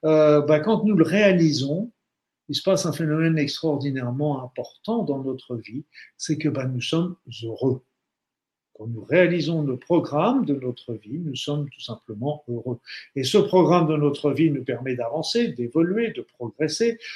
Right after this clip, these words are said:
On essaye d'aider les autres, on essaye de se, de s'aider soi-même, ce qui est déjà une bonne, déjà pas, c'est pas une moindre chose. Et tout ça, bah, c'est ce qui se fait, c'est que ça nous rapproche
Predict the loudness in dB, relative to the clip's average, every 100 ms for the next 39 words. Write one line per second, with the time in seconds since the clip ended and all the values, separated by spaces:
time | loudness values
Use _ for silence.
0 | -10 -4 -2 2 2 2 0 -2 2 4
1 | 6 4 2 0 -2 -2 0 -2 -2 -4
2 | -4 -2 -2 -2 -2 -2 -2 -2 2 4
3 | 4 2 -2 -6 -8 -6 -8 -8 -14 -16
4 | -18 _ -20 -18 -4 0 4 4 4 2
5 | 2 2 -4 -8 -8 -2 0 0 -4 -2
6 | -2 4 4 2 -6 0 4 4 2 2
7 | 4 4 2 2 -4 -4 -4 -6 -2 -2
8 | -2 -4 -2 0 0 0 2 2 2 2
9 | 4 4 -2